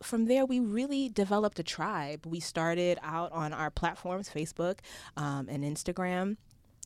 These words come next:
and found ourselves, people looking for the same information as we were, looking to connect to the same brands we were, we were looking to connect to, looking to have the same experiences. And we started out going on almost ten years ago, going on eight years ago now,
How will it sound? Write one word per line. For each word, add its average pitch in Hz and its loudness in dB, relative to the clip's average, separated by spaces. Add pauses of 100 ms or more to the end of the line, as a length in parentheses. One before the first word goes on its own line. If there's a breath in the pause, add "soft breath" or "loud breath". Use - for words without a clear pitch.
(180)
and 180 8
found 160 6
ourselves, 147 4
people 196 8
looking 165 6
for 151 4
the 143 6
same 156 6
information 151 4
as 139 4
we 143 8
were, 139 8
looking 165 10
to 139 2
connect 135 2
to 131 -8
the 117 -2
same 139 2
brands 160 10
we 156 4
were, 160 0
we 160 8
were 160 10
looking 143 4
to 143 4
connect 135 -2
to, 143 2
looking 156 4
to 160 2
have 156 8
the 151 4
same 151 0
experiences. 143 2 (500 loud breath)
And 196 12
we 208 12
started 214 12
out 170 12 (180)
going 277 10
on 151 6 (120)
almost 302 6
ten 208 4
years 202 6
ago, 151 0
going 160 4
on 180 2
eight 165 0
years 175 6
ago 127 4
now, 120 2